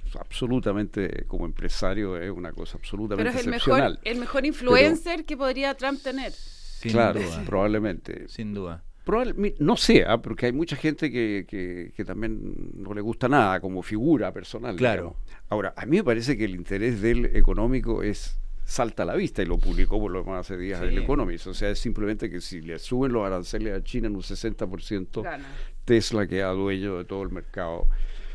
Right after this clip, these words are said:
Speaker 1: de autos eléctricos de Estados Unidos.
Speaker 3: Y no solo
Speaker 1: Y
Speaker 3: eso,
Speaker 1: por
Speaker 3: sin-
Speaker 1: mucho que, que corten los beneficios para los
Speaker 3: Mm.
Speaker 1: autos eléctricos, hay una masa de gente que quiere autos eléctricos, y eso va a perdurar en el tiempo.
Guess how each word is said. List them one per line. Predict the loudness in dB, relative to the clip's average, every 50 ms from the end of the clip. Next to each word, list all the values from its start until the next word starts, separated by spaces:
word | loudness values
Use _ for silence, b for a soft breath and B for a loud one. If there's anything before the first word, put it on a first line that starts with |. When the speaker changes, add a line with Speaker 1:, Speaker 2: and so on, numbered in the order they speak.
| B B
Speaker 1:
de | -6 -2 0
autos | 0 0 0 -2 -2 -2
eléctricos | -2 -4 -6 -6 -6 -6 -6 -4 -4 -4
de | -6
Estados | -4 -2 -2 -2 0 0 2
Unidos. | 4 4 4 4 2 0
Speaker 3:
Y | -2 -2
no | -2 -2
solo | 0 0 0 2 4
Speaker 1:
Y | 4
Speaker 3:
eso, | 6 6
Speaker 1:
por | 6 8
Speaker 3:
sin- | 8 10
Speaker 1:
mucho | 8 8 8 8 6 6
que, | 6 6 6 6 4 4 0 -2 -4 -4
que | -2 -2 -2
corten | 0 2 4 4 4 4 2 4 4 4
los | 2 2
beneficios | 0 -2 -4 -4 -4 0 0 2 2 0 0 -2 -4 -2
para | 0 -2 -2
los | -2 -2
Speaker 3:
Mm. | -4
Speaker 1:
autos | -6 -6 -4 -4 -4
eléctricos, | -2 -4 -4 -6 -6 -8 -6 -2 0 0
hay | 0 0 0
una | -2 -2 -2
masa | 0 -2 -2 -2 0 -2
de | -2 -2
gente | 0 -2 -2 4 8 10
que | 12 12 12
quiere | 12 12 10 8 8 8
autos | 6 4 2 2 2 2
eléctricos, | 4 4 4 2 2 0 0 2 2 2
y | 4
eso | 8 8 10 10 10
va | 6 4
a | 2
perdurar | 2 2 2 2 4 4 4 2
en | 2 0
el | -2 -4 -4 -2
tiempo. | 0 0 0 -2 -6 -8 -10 -10 -10